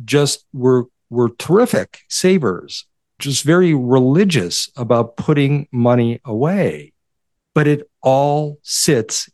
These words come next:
inside a four oh one K, and it's all pre-tax. There is absolutely very little flexibility,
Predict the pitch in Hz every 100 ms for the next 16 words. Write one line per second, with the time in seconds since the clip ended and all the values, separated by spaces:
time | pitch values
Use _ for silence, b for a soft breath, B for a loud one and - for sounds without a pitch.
0 | - 117 117 - 110 107 104 101 _ -
1 | 107 - 127 117 110 107 104 - 101 87
2 | 85 87 _ _ _ 120 110 104 - -
3 | 113 107 107 110 - _ - 139 120 -
4 | 92 82 - - - B B - 120 120
5 | 104 - _ 127 131 135 127 - - 143
6 | 123 113 110 110 - 101 98 95 90 92
7 | 107 107 110 110 107 104 104 98 101 92
8 | - 95 - 95 98 92 80 67